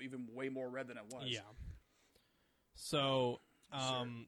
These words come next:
Speaker 2: you can see this. You can
Speaker 1: Okay.
Speaker 2: see the bandage here. It's pretty covered up, but, um, wha-, what's, what's, what do you think, Steve?
Speaker 1: Personally, I think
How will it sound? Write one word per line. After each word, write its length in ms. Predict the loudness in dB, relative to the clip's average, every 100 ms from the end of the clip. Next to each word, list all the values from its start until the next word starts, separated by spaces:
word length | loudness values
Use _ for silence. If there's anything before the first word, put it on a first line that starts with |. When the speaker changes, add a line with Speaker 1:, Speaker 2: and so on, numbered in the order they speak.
| -4
Speaker 2:
you 120 | -4
can 120 | -2
see 200 | 2 4
this. 320 | 6 4 2 -2
You 100 | -2
can 80 | 0
Speaker 1:
Okay. 60 | 0
Speaker 2:
see 60 |
the 100 | 0
bandage 560 | 4 6 6 6 2 2
here. 280 | 2 4 4
It's 160 | 0 -2
pretty 240 | -2 -2
covered 340 | 2 4 4
up, 200 | 2 0 -4 -10 _ _ _ _ 4
but, 360 | 6 6 4 -4 _ _ _ -4
um, 520 | -2 0 0 0 -4 -6
wha-, 220 | 2 4
what's, 220 | 6 4 10
what's, 260 | 10 10
what 140 | 6 6
do 60 |
you 60 | 6
think, 260 | 2 -2 -6
Steve? 260 | -16 -16 -18 _ _ _ _ _ _ _ _ _ _ -14 -14 _ _ -8
Speaker 1:
Personally, 720 | -4 -2 -2 -2 -2 -2 -6 -10 0
I 200 | 0 0
think 520 | -2 -4 -2 -4